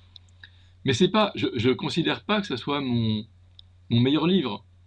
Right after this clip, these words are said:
Enfin, je suis pas capable de juger, mais ça me semble pas être mon meilleur livre. Euh, mais ça me semble le livre le plus construit pour être un succès. Ça, c'est vrai.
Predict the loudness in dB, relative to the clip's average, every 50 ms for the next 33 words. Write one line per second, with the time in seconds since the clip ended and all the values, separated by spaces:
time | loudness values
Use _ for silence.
0 | _ _ -20 -20 _ -20 -20 -20 -12 -10 -10 -8 -8 -10 -8 -8 -4 -4 -2 0
1 | 0 0 0 0 2 4 4 4 4 2 0 4 4 4 4 4 0 -4 -6 -6
2 | -4 -2 -2 -2 -2 -2 0 0 0 0 0 0 -2 -2 -2 -2 0 0 0 0
3 | 0 0 0 0 -2 -2 -4 -4 -10 -14 -18 -20 -20 -20 -20 -20 -20 -20 -20 -20
4 | -20 -20 -20 -20 -12 -4 -2 0 2 2 2 0 0 -2 -2 -2 -2 -4 -6 -8
5 | -12 -20 -20 -20 -20 -20 -20 -20 -20 -20 -20 -20 -20 -20 -20 -20 -20 -20 -20 -20
6 | -20 -20 -8 0 0 0 4 4 2 2 4 4 6 6 8 6 6 6 6 4
7 | 4 4 2 0 -2 -2 0 0 0 0 -4 -10 -20 -4 2 2 4 4 2 -2
8 | 2 4 4 4 4 2 -2 -4 -4 -2 -2 -2 -2 -4 -6 -8 -6 -8 -4 -2
9 | -2 -2 -4 -6 -14 -20 -20 -20 -20 -20 -20 -20 -20 -20 -20 -20 -20 -20 -20 -6
10 | -6 -6 -2 -2 -2 -2 -2 -4 -6 -8